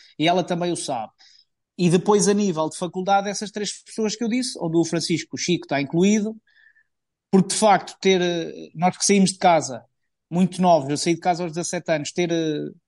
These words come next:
uma espécie de três pessoas que são família e que te massacram a cabeça para estudares, não é? E eu então eu também lhes devo muito isso. E, e, e éramos a tal geração de ouro da esef, e ainda bem que passados quinze anos as pessoas ainda se lembram de nós.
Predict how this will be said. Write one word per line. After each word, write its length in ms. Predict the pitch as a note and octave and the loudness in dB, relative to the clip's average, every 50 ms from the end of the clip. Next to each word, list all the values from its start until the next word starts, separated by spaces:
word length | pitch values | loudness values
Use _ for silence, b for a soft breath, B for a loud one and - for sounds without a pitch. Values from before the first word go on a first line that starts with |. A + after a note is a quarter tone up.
| _ _ _ _ _ _ _ | _ _ _ _ _ _ _
uma 80 | - - | -6 -6
espécie 440 | - - - G3+ F#3 - - F#3+ | -2 0 0 2 2 2 0 0
de 60 | - - | 0 2
três 240 | G3+ G#3 G3+ - | 0 0 0 0
pessoas 380 | - - - - F3+ E3+ D#3 - | -4 -6 -4 -2 -2 0 -2 -4
que 80 | - - | -6 -4
são 140 | F#3+ F#3+ | -4 -4
família 600 | - - F#3+ F3 F3 F3 E3 D3 C#3+ C#3 C3+ - - _ _ - | -4 -4 -4 -4 -2 -2 -2 -2 -4 -6 -10 -12 -16 _ _ -8
e 100 | E3 - | -8 -8
que 180 | - - D#3+ | -6 -6 -6
te 460 | D#3+ - F3 E3+ E3 D#3+ D#3 D3+ C#3+ D#3 B B B B B B B _ _ | 0 4 6 8 8 10 8 8 6 2 B B B B B B B _ _
massacram 640 | D3+ D3+ E3 D#3+ - - G3+ F3 E3 - G3 F#3+ F#3+ | 2 2 4 4 4 4 4 2 2 2 2 2 4
a 60 | F#3 | 2
cabeça 500 | F3+ - F#3 F3 F#3 F#3 F3+ - - D#3+ | 2 2 2 2 2 2 0 0 -2 -6
para 140 | D3 - F3+ | -4 -2 -4
estudares, 580 | F3 - - - D#3 D#3 D3+ D3 D#3+ F#3+ F3+ E3 | -4 -4 -6 -4 -2 -2 0 0 -2 -4 -8 -10
não 120 | D3 C#3+ | -10 -8
é? 180 | C#3+ D3+ E3 F#3+ - _ _ _ _ _ _ _ _ _ _ - | -8 -8 -10 -12 -16 _ _ _ _ _ _ _ _ _ _ -4
E 140 | F#3 F3+ G3 | 2 2 4
eu 160 | G3+ G3+ G3+ | 4 2 0
então 240 | G3+ G3 G#3 G#3+ A3 | 0 0 0 -2 -2
eu 80 | G#3+ | -2
também 240 | G#3+ G#3+ G#3+ G#3+ G#3+ | -2 -2 -2 -2 -2
lhes 140 | G3+ F3+ F3 | -4 -4 -4
devo 260 | F#3 G#3 G3 F#3 F#3+ | -2 -2 -2 -2 -2
muito 260 | G3+ G3+ - - A3 | -4 -4 -6 -6 -4
isso. 300 | A3+ F#3 - - - - _ _ _ _ _ _ _ _ _ _ _ _ _ _ _ _ - | -4 -4 -4 -6 -8 -12 _ _ _ _ _ _ _ _ _ _ _ _ _ _ _ _ -6
E, 60 | D3 | -6
e, 640 | E3 D#3+ C#3+ C#3 C#3 C3+ C3+ C3+ C3+ D3 D#3 D#3 D3 | -2 0 0 2 2 0 0 0 -2 -2 -2 0 2
e 60 | D3+ | 2
éramos 260 | D3+ D3+ D#3 D3 C3+ | 4 2 2 0 -2
a 60 | D3+ | -4
tal 200 | - - D3 C#3+ | -2 0 -2 -2
geração 440 | B2+ C#3 C#3+ C#3 C3 - C#3+ C#3 C3+ | -2 -4 -6 -6 -6 -6 -8 -8 -8
de 40 | B2+ | -8
ouro 160 | C3 B2+ B2 | -6 -8 -6
da 160 | A#2+ B2 B2 | -6 -4 -4
esef, 380 | A#2+ A#2 A#2 B2+ C3 C3 C3 - - | -4 -4 -6 -6 -6 -6 -8 -4 0
e 100 | - D3 | 2 4
ainda 220 | C3+ C#3 C#3 C3+ | 4 4 4 4
bem 180 | C3 C3+ C#3 C3 | 4 4 2 0
que 280 | - - C#3 C3+ C3 C3 | 0 2 2 4 4 2
passados 420 | - D3 B2+ - D3+ C#3+ - - | 2 0 2 4 2 2 2 2
quinze 260 | - D3+ D3 C3+ C#3+ | 0 0 2 2 2
anos 180 | D3 D3+ D3+ C#3 | 2 2 0 -2
as 120 | D3+ C3+ | -4 -6
pessoas 260 | - - D3+ D3 C3+ | -4 -2 0 0 0
ainda 180 | C#3+ C#3+ C#3+ C#3 | 0 0 -2 -2
se 140 | - - D3+ | -4 -4 -4
lembram 240 | C#3+ C#3 C3+ C3 B2 | -2 -2 -2 -4 -4
de 80 | A#2 | -4
nós. 200 | A2+ A2 A2+ - | -4 -6 -8 -10